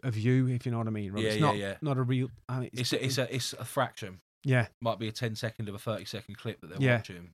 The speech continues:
Speaker 1: It's just like, um, what, what do they call it there? It's not like a dedicated view. It's not like a real person
Speaker 2: Oh, I
Speaker 1: interested
Speaker 2: forgot.
Speaker 1: in your stuff.
Speaker 2: Yeah, yeah, yeah.
Speaker 1: I
Speaker 2: I
Speaker 1: d-,
Speaker 2: know what you mean.
Speaker 1: <clears throat> You know what I mean?
Speaker 2: Yeah.
Speaker 1: But TikTok's to blame for that.
Speaker 2: Yeah. That's
Speaker 1: Yeah.
Speaker 2: ruined it, really,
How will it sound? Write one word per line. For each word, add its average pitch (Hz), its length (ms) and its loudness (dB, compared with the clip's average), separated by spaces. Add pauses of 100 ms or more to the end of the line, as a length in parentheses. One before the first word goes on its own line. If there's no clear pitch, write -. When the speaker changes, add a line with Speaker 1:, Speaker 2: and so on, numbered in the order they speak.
(280)
Speaker 1:
It's 135 160 0
just - 240 0
like, 123 320 2
um, 113 320 2
what, 95 200 -12
what 117 120 -10
do 120 80 -8
they - 40 -
call 110 280 -6
it - 40 -8
there? 104 100 -6
It's - 160 -12
not 120 120 -4
like 127 140 -2
a 127 40 4
dedicated 113 600 2
view. 117 80 2
It's 110 120 -4
not 135 100 0
like 120 120 -4
a 127 40 -2
real 127 220 4
person 131 340 2
Speaker 2:
Oh, - 20 4
I 131 40 4
Speaker 1:
interested 135 340 4
Speaker 2:
forgot. 131 100 4
Speaker 1:
in 120 80 2
your 120 60 2
stuff. 123 420 0
Speaker 2:
Yeah, 117 300 2
yeah, 110 160 0
yeah. 107 200 0
Speaker 1:
I 107 40 0
Speaker 2:
I - 20 0
Speaker 1:
d-, 123 60 -2
Speaker 2:
know 120 160 0
what 107 80 -4
you 101 100 -8
mean. 87 360 -10
Speaker 1:
<clears throat> - 60 -8
You 135 140 -2 (120)
know 139 80 0
what 135 80 2
I - 20 2
mean? 123 340 0
Speaker 2:
Yeah. 95 280 -8 (380)
Speaker 1:
But 143 140 2
TikTok's - 540 2 (100)
to 123 100 -2
blame 117 220 4
for 107 120 0
that. 107 340 2
Speaker 2:
Yeah. 101 300 -6 (520)
That's 117 120 -4
Speaker 1:
Yeah. 113 100 2
Speaker 2:
ruined 107 320 0
it, 80 80 -12
really, 90 180 -12